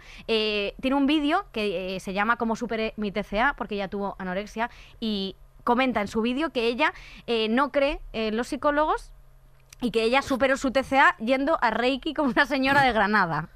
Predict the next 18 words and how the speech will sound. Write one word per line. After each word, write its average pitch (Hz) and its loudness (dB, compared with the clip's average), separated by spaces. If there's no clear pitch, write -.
<laughs> - -2
Entonces, 269 2
una 453 8
persona, 147 0
una 392 6
chica 170 -6
que 233 0
tenga 302 2
ese 370 -2
problema 160 -6
y 285 2
vea 359 10
el 403 2
vídeo 247 6
de 269 10
esta 403 6
man-, 302 6
mandrila, 262 8